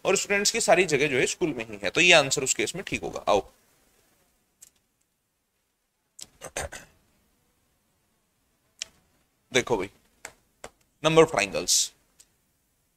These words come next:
इस portion में बोलो number of triangles कितने हैं, गिन डालें क्या भाई? तीन, तीन, छह और एक सात। इस portion में बोलो कितने triangle मौजूद हैं?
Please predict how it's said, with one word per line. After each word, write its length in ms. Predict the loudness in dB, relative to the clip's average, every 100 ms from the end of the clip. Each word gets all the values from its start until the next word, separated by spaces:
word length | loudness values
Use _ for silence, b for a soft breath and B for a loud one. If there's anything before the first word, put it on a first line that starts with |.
| _ _ _ _ b b b 2
इस 180 | 4 6
portion 400 | 8 8 8 2
में 140 | 2
बोलो 220 | 4 4
number 200 | 4 2
of 60 | 2
triangles 340 | 0 0 -2
कितने 240 | -4 -6 -10
हैं, 120 | -12 -2
गिन 140 | 4
डालें 240 | 8 8 6
क्या 100 | 2
भाई? 160 | -2 -6 _ _ -20 -20 _ _ _ 4
तीन, 240 | 6 6
तीन, 220 | 4 2 2
छह 260 | 6 6
और 140 | 8 4
एक 100 | 4
सात। 360 | 2 2 -2 -18 _ _ _ _ _ _ -20 _ _ _ _ _ -10 -10 _ _ _ _ _
इस 160 | 2 6
portion 380 | 8 8 8 2
में 120 | 4
बोलो 180 | 4 4
कितने 240 | 2 2
triangle 320 | 2 2 2
मौजूद 300 | -2 -4 -6
हैं? 100 | -8